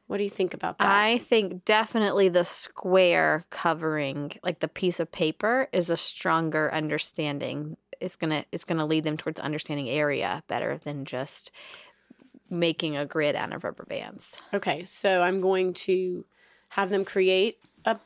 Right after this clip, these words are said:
Speaker 1: square.
Speaker 2: Are you s-, and when you say square, do you mean square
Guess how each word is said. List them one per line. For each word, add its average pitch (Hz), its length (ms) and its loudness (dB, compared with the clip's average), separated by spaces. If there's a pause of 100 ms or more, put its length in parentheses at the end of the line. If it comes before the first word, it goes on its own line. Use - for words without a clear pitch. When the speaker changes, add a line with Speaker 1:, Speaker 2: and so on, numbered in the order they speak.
Speaker 1:
square. 175 640 0 (400)
Speaker 2:
Are 208 80 0
you 190 80 0
s-, - 160 0
and 185 340 2
when 175 140 4
you 170 80 0
say 180 160 4
square, 180 240 2
do 180 100 -6
you 180 80 2
mean 170 160 0
square 165 340 0